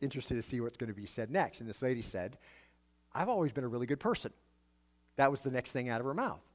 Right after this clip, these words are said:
And I just thought, "Well, she's just establishing a pecking order here, you know, I got it. She wants me to know that she's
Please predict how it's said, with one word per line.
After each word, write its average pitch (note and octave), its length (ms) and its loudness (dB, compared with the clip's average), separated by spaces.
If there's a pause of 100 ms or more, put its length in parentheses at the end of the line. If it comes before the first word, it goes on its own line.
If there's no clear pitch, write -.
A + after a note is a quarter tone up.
(400)
And E3+ 80 2
I D#3+ 40 6
just D#3 120 2
thought, D3 180 8
"Well, C#3 160 4
she's - 160 -14
just D3+ 220 -4
establishing A#2+ 500 2
a A#2+ 60 -2
pecking B2 320 -2
order G2+ 200 -4
here, G2 160 -4
you G2 120 -2
know, G#2+ 120 -2
I A#2 120 0
got A2 160 -2
it. - 100 -8
She - 140 -6
wants A#2 200 -4
me C3 100 0
to D3 60 0
know A2 220 2
that - 100 -6
she's - 300 -8